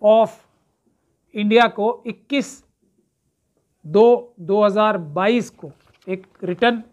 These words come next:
लेटर भी लिखा था, वो मैं सब आप लोगों के सामने पेश कर रहा हूँ, जिसको साइन मैंने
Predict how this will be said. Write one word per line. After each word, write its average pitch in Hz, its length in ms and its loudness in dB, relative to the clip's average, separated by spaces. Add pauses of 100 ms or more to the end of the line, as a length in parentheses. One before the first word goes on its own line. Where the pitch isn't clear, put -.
(280)
लेटर 185 360 -2
भी 233 100 0
लिखा 226 260 -2
था, 247 360 -4 (840)
वो 175 80 -4
मैं 196 120 -2
सब 196 320 -6 (280)
आप 175 260 -8
लोगों 185 220 -2
के 196 100 -4
सामने 185 340 -6
पेश 185 240 -6
कर 180 180 -8
रहा 185 100 -6
हूँ, 233 100 -12 (3000)
जिसको 202 420 0
साइन 226 600 -2 (2000)
मैंने 208 440 -2